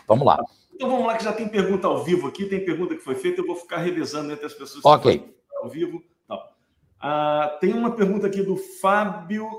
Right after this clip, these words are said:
Speaker 2: I B S, que ele pergunta assim, "Qual é a diferença de impacto entre lançar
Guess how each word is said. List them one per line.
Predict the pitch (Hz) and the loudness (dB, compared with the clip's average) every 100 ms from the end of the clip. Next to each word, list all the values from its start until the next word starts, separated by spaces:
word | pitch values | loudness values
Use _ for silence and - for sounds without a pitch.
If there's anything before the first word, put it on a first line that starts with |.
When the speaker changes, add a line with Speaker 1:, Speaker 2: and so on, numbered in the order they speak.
| - - | -16 -10
Speaker 2:
I | 208 | -6
B | 170 185 156 | 0 0 2
S, | 160 - - 120 - _ _ _ _ _ _ | 0 -2 -8 -14 -16 _ _ _ _ _ _
que | - | -6
ele | 156 156 | -4 -2
pergunta | 170 190 185 | -2 0 -2
assim, | - 147 | -4 -8
"Qual | - 233 254 | -2 0 2
é | |
a | 254 | 0
diferença | 226 202 170 175 180 160 | -2 -2 -2 0 -4 -4
de | 170 | -4
impacto | 190 - 175 175 - - 107 - | -6 -2 -2 -2 -10 -12 -14 -8
entre | 170 180 160 - | -6 -6 -10 -8
lançar | 147 143 - 131 117 - - | -6 -6 -6 -4 -4 -6 -12